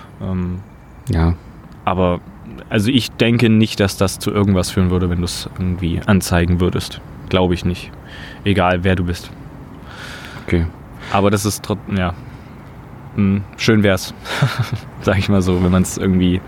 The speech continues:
Speaker 1: ah, ich, ja, egal. Hm.
Speaker 2: Ja, aber, ähm, ist ja jetzt, äh, ja, können wir jetzt nicht lösen, da bräuchten wir unseren, äh, Rechtsbeistand.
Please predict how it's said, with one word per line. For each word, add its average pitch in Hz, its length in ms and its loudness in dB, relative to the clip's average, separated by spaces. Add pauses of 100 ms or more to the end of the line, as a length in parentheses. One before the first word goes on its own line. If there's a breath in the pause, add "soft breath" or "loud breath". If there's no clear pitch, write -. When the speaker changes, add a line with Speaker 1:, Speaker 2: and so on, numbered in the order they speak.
(1040 loud breath)
Speaker 1:
ah, 82 180 -6
ich, - 320 -8
ja, 80 180 0 (180)
egal. 80 300 -2 (600)
Hm. 90 240 -2
Speaker 2:
Ja, - 200 0 (400 loud breath)
aber, 113 440 4
ähm, 104 520 4 (600)
ist - 180 2
ja 101 200 4
jetzt, - 480 0
äh, 98 80 0 (320)
ja, 104 160 -4 (260)
können 104 200 4
wir 98 80 4
jetzt 95 200 0
nicht 95 140 -2
lösen, 101 240 4
da 98 60 4
bräuchten 98 320 0
wir 101 40 4
unseren, 95 440 4
äh, 92 240 0
Rechtsbeistand. 113 840 0